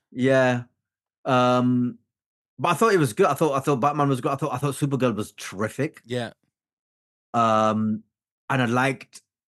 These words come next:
Speaker 1: how, 'cause you, you know, like, how when, when sometimes when they've been characters back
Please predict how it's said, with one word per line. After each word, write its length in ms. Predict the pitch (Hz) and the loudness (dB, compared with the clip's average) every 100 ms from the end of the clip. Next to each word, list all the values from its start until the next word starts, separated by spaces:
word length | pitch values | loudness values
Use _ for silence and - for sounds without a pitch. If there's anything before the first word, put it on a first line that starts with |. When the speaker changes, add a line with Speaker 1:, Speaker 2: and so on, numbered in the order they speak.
| _ _ _ _ | _ _ _ _
Speaker 1:
how, 640 | - 120 120 120 117 117 - _ _ - | -8 -2 0 2 2 0 -6 _ _ -16
'cause 120 | 151 | -14
you, 40 | 147 - | -14 -8
you 80 | 202 | 0
know, 80 | 269 | 2
like, 200 | 262 262 | 2 0
how 360 | - 185 196 - _ | 0 2 2 -4 _
when, 320 | - 156 170 170 | -6 0 0 0
when 180 | 151 151 | -6 0
sometimes 300 | 190 170 151 | 2 2 2
when 100 | 143 | 4
they've 60 | |
been 120 | 135 | 2
characters 540 | 135 123 143 135 131 107 | 0 -2 -2 0 -4 -2
back 400 | 127 101 - | -2 -4 -6